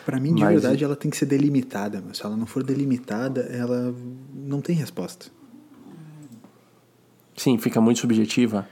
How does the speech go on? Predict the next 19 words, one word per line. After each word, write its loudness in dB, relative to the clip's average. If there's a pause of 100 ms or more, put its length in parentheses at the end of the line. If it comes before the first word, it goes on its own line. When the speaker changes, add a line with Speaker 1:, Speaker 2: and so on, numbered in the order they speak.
(580)
Speaker 1:
Exato, -2
porque -6
se-, -12
ser 0
ou -2
não -2
ser -4 (100)
o 2
quê? -2
Pra -4
mim, 0
precisa -4
existir -2
o 4
objeto 0
de -2
análise. -4 (280)
Speaker 2:
Uhum, 2 (360)
sim. 0